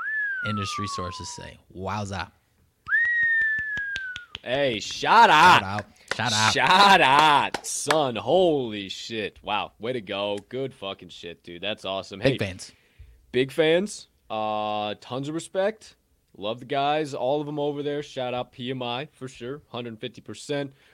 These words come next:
Speaker 2: Um, what else was I going to say, uh, in regards to that? There was something else.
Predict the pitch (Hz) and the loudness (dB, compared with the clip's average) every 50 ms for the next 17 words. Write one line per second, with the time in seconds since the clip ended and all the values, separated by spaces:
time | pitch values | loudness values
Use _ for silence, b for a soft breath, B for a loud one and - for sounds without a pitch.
0 | b b b - 110 107 110 110 110 107 110 107 107 107 104 104 104 104 104 98 | b b b -8 -4 -4 -2 -2 -2 -4 -4 -4 -4 -6 -6 -8 -10 -10 -12 -14
1 | - _ _ _ _ _ _ _ - 104 107 113 113 117 113 104 - - 113 104 | -16 _ _ _ _ _ _ _ -16 -12 -10 -8 -8 -8 -10 -10 -12 -14 -12 -10
2 | 110 107 101 107 107 104 101 98 - - 107 104 101 101 101 98 98 98 95 95 | -10 -10 -10 -10 -10 -10 -12 -12 -14 -12 -10 -8 -8 -6 -6 -8 -8 -8 -10 -10
3 | - - 92 95 92 95 95 92 95 95 95 90 69 101 98 95 95 - 98 95 | -10 -8 -8 -6 -6 -6 -6 -6 -6 -6 -6 -8 -8 -10 -12 -14 -12 -10 -10 -10
4 | 95 - - 92 90 82 - - 87 87 - - 131 131 107 104 101 95 80 - | -10 -10 -12 -12 -14 -12 -12 -14 -16 -14 -14 -14 -14 -12 -10 -10 -10 -10 -10 -12
5 | - - | -16 -20